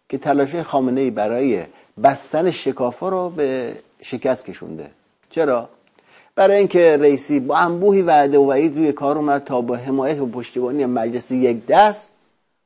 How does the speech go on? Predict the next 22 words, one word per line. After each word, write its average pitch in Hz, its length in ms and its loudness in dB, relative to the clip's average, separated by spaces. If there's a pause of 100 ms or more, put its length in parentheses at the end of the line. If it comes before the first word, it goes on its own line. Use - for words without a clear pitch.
(100)
بحران‌ها 160 580 2
رو 147 260 2 (240)
و 143 60 2
به 202 140 4
خصوص 196 460 0 (440)
بحران 170 400 2
اقتصادی 156 580 -2
رو 196 60 -2
حل 165 180 -2
و - 20 -10
فصل 214 280 0
کنه، 92 260 -8 (340)
تورم 131 520 2
مهار 143 300 2
کنه، 135 260 -2
چرخ 127 220 -6
تولید 127 420 -4
رو 156 60 -6
به 160 80 4
حرکت 143 300 0
در 135 200 4
بیاره، 131 420 -2